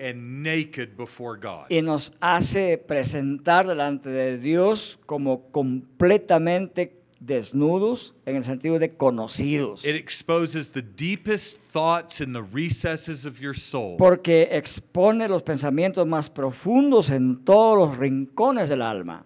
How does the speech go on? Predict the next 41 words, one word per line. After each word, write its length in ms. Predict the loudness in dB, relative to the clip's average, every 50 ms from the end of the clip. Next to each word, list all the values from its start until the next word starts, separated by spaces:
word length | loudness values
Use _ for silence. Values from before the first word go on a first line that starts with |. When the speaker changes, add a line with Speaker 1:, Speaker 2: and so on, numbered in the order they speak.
| -8
Speaker 1:
And 140 | -6 -6 -6
is 180 | -6 -8 -8 -10
the 220 | -8 -4 -2 -2 -2
instrument 580 | -4 -6 -8 -6 -4 -4 -2 -2 -4 -6 -8
through 360 | -14 -12 -4 -2 0 0 0 0
which 300 | -4 -6 -6 -8 -12 -8
God 340 | -6 -4 -2 -2 -4 -6 -6
will 140 | -10 -10 -10
judge 440 | -8 -6 -4 -4 -4 -6 -10 -14 -12
the 60 | -12
world. 280 | -12 -10 -8 -6 -4 -2
Speaker 2:
Y 40 | -2
esa 260 | -2 -2 -4 -4 0
palabra 480 | 0 2 4 6 8 8 8 6 4 2
es 80 | 0
el 120 | 0 0 -2
instrumento 680 | -2 -4 -6 -4 -2 0 0 0 0 0 -2 -4 -4 -4
mediante 440 | -2 -2 -2 -2 -2 -2 -4 -4 -6
la 160 | -6 -8 -8
cual 400 | _ 0 2 2 2 2 0 -2
Dios 300 | -2 0 0 0 0 0 0
va 140 | 0 0 0
a 60 | 0
juzgar 420 | -2 -4 -4 -4 0 0 2 4
el 140 | 4 2 2
mundo. 420 | 0 0 0 0 -2 -4 -6 -8 -8
Speaker 1:
No 320 | -6 -2 2 2 2 2
creature 500 | 0 -2 -4 -4 -4 -4 -6 -4 -4 -4 -4
is 120 | -4 -6 -6
hidden 340 | -4 -4 -4 -4 -6 -8 -8
from 280 | -10 -8 -8 -8 -8 -8
his 240 | -10 -10 -10 -10 -12
sight. 440 | -10 -6 -6 -4 -4 -4 -6 -6 -6
Speaker 2:
Ninguna 600 | -4 -4 -2 -2 -2 0 0 0 2 0 -2 -4
criatura 640 | 0 0 0 0 0 0 0 2 4 2 2 0 0
puede 240 | 0 2 4 4
estar 280 | 2 2 0 -2 0 2
escondida 580 | 2 0 -2 -2 -2 -2 -2 0 2 2 4 4
de 160 | 4 4 2
su 140 | 0 -4 -4
vista. 480 | -2 -2 -4 -4 -8 -10 -12 -12 -12